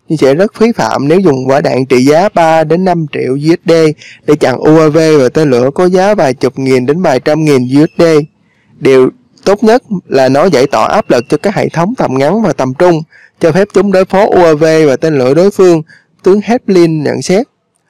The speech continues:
Tên lửa siêu vượt âm là vũ khí có tốc độ tối thiểu gấp năm lần âm thanh, tương đương hơn sáu ngàn hai trăm ki-lô-mét trên giờ. Nhờ quỹ đạo bay phức tạp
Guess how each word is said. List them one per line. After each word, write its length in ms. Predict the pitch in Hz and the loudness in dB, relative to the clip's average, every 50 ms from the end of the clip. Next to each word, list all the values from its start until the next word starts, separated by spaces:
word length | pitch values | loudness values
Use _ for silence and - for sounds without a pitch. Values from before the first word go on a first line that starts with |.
| _ _ _ _ _ - | _ _ _ _ _ -2
Tên 160 | - 180 175 | 0 2 4
lửa 140 | 156 127 135 | 4 4 2
siêu 260 | 170 - - 214 196 | 0 0 0 0 2
vượt 160 | 165 151 131 - | 2 0 -2 -2
âm 240 | - 156 160 160 | -2 -2 -2 0
là 140 | 160 147 123 | 0 0 0
vũ 180 | 117 120 135 151 | 2 2 0 0
khí 220 | - 196 202 220 | 0 0 0 0
có 120 | - 214 208 | 0 -2 -2
tốc 200 | - 214 - - | -2 -4 -4 -2
độ 200 | 123 117 113 120 | -2 0 0 0
tối 200 | - 156 175 - | 0 0 -2 -2
thiểu 260 | - 139 120 123 139 | -2 -2 -4 -2 -2
gấp 220 | - 208 - - | -2 -2 -2 -2
năm 220 | 202 175 170 165 160 | -2 -2 -2 0 0
lần 160 | 147 131 - | -2 -2 -2
âm 240 | - - 151 156 160 | -4 -4 -4 -4 -4
thanh, 260 | 170 170 165 156 147 - - - _ _ _ _ _ - | -2 -2 -2 -2 -4 -8 -14 -20 _ _ _ _ _ 0
tương 180 | 175 170 175 | 2 2 4
đương 200 | 160 165 165 165 | 4 4 2 2
hơn 220 | 156 175 170 165 165 | 2 2 0 0 -2
sáu 320 | - - 190 185 202 233 | -2 -2 -2 0 0 0
ngàn 240 | 226 196 147 135 131 | 0 0 -2 -2 -4
hai 220 | 131 147 156 160 160 | -4 -4 -4 -4 -2
trăm 160 | - 165 165 165 | -2 -2 -2 -2
ki-lô-mét 460 | - 196 208 208 185 180 208 220 - | 0 0 2 2 2 0 0 0 0
trên 180 | 185 175 160 | 0 0 2
giờ. 260 | 147 139 131 123 120 151 147 - _ _ _ _ _ _ _ - | 2 2 2 2 0 -2 -6 -10 _ _ _ _ _ _ _ -6
Nhờ 240 | 151 143 139 135 127 131 | -2 0 0 2 2 4
quỹ 120 | 151 175 | 2 2
đạo 320 | 170 127 120 123 127 135 - - - | 2 2 0 0 0 -2 -4 -4 -2
bay 240 | 160 160 160 165 160 | 0 0 0 0 -2
phức 240 | - - 240 _ - | -2 -4 -6 _ -4
tạp 220 | - 127 117 117 | -4 -2 -2 -4